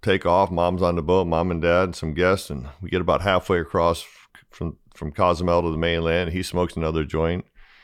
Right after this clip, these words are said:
And we put the baits out and we're fishing. And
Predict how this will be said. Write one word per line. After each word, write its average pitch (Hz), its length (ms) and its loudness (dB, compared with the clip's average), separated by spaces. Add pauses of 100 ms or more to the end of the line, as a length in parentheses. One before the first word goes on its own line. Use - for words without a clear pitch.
(340)
And 123 100 -4
we 135 80 0
put 135 200 0
the 117 80 0
baits 95 340 2
out 95 200 4
and 76 80 -2
we're 92 80 0
fishing. 92 760 -2 (240)
And 87 400 -4